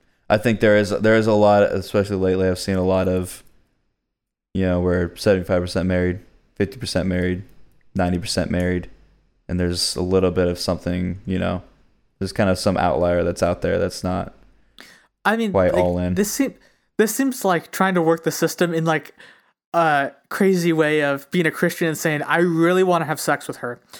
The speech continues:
Speaker 2: So
Speaker 1: That's honestly,
Speaker 2: I'm gonna
Speaker 1: that's
Speaker 2: get
Speaker 1: all I've been thinking
Speaker 2: legally
Speaker 1: the whole time.
Speaker 2: married.
Speaker 1: <laughs>
Speaker 2: I'm gonna get legally married so I can do that."
Speaker 1: <laughs> Yeah, literally.
Speaker 2: And then we'll have the ceremony later.
Speaker 1: Like, literally.
Speaker 2: Like,
Speaker 1: Yeah.
Speaker 2: well, I think we
Speaker 1: I've seen that a lot.
Speaker 2: I, that was a, that was a pretty straightforward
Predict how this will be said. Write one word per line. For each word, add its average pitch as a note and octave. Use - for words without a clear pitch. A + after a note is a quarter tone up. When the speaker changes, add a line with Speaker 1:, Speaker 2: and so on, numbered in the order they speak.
Speaker 2:
So -
Speaker 1:
That's D#3+
honestly, A2
Speaker 2:
I'm F#3+
gonna A3
Speaker 1:
that's G#3+
Speaker 2:
get F#3
Speaker 1:
all -
I've G3
been E3+
thinking F3+
Speaker 2:
legally F3
Speaker 1:
the F3
whole D#3+
time. D3
Speaker 2:
married. -
Speaker 1:
<laughs> -
Speaker 2:
I'm F3
gonna G#3+
get A3
legally G3
married D#3+
so -
I E3
can D3+
do D3+
that." B2+
Speaker 1:
<laughs> G#3
Yeah, C#3+
literally. G#2
Speaker 2:
And F3
then E3+
we'll E3+
have F3
the D#3
ceremony D3
later. B2
Speaker 1:
Like, G2
literally. F#2
Speaker 2:
Like, G3+
Speaker 1:
Yeah. E2
Speaker 2:
well, -
I C#4
think C#4
we F3+
Speaker 1:
I've F#2
seen F2
that D#2+
a E2
lot. E2+
Speaker 2:
I, D#4
that -
was F4+
a, G#3+
that -
was A#3
a -
pretty D3+
straightforward C#3